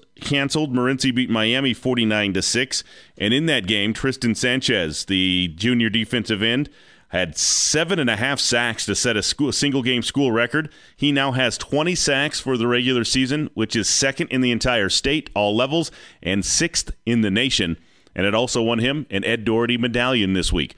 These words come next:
We'll talk a little bit about that later. Um,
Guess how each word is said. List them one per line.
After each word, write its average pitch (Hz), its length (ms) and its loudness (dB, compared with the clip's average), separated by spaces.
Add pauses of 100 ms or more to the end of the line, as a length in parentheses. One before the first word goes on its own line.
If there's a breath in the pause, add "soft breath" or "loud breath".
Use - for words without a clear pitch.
(180 soft breath)
We'll 85 80 -4
talk 90 200 -2
a 90 60 0
little 90 200 0
bit 87 100 2
about 87 220 0
that 92 240 -2 (340 soft breath)
later. 90 360 0 (320 loud breath)
Um, 104 720 0